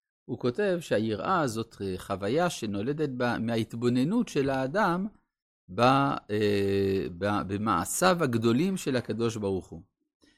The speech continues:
זאת אומרת שמכוח ההתבוננות במעשים של הקדוש ברוך הוא, במיוחד בגלגלים,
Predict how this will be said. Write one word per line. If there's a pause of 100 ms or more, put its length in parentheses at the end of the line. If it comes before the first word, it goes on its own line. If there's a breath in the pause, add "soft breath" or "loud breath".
(320 soft breath)
זאת
אומרת
שמכוח
ההתבוננות
במעשים
של
הקדוש
ברוך
הוא,
במיוחד
בגלגלים,